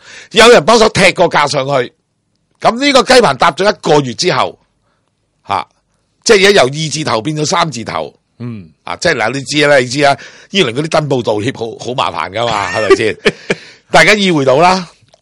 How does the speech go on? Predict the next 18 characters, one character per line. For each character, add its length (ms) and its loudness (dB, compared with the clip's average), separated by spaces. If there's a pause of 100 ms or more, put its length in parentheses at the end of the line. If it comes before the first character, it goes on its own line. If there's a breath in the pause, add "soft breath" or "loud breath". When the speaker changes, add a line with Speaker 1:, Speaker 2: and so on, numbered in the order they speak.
Speaker 2:
喂， 100 -6
頭 120 -8
先 160 -4
我 100 -2
講 100 -6
我 200 0
都 100 -2
唔 60 -10
係 100 -6
講 280 -4
Speaker 1:
啊， 100 -16
係 340 4
啦。 160 6
Speaker 2:
我 80 4
講 260 2
劇 240 -6
情 200 -10
咋。 200 0